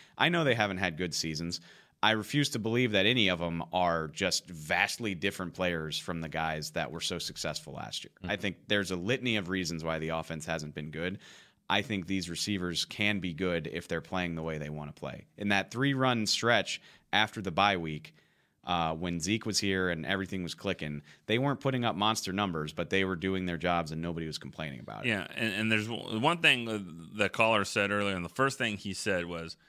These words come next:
Speaker 3: "Yeah, I blame Jason Garrett and I blame Jerry Jones." It's almost hard to, to blame both of them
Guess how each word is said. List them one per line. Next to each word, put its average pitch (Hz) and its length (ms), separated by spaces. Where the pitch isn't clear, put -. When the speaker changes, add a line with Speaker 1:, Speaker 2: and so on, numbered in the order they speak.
Speaker 3:
"Yeah, 101 100
I - 20
blame 107 280
Jason 110 380
Garrett 92 400
and 87 100
I 82 60
blame 87 300
Jerry 85 240
Jones." 76 320
It's 131 180
almost 196 360
hard 120 320
to, 113 100
to 110 100
blame 98 480
both 92 260
of 69 120
them 65 180